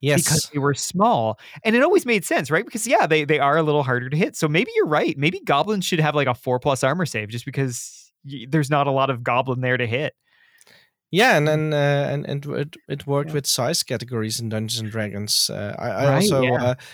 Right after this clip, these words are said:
Speaker 1: I played, uh, third edition and three point five, so I don't know about the other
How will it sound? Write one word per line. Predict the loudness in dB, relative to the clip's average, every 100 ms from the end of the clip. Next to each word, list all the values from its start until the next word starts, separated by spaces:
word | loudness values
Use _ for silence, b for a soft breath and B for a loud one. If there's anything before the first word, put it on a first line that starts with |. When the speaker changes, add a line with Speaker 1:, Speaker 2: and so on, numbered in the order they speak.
| B -8
Speaker 1:
I | -6
played, | 0 0 0 -2
uh, | -2 0 -2 -2 -4 -6 -10
third | -2 -2 -2
edition | -2 -2 -2 -4
and | -6
three | -8
point | -4 -6 -4
five, | -2 -2 -2 -6
so | -8 -4 -4
I |
don't | -4 -4
know | -4
about | -4 -6 -6
the | -8
other | -6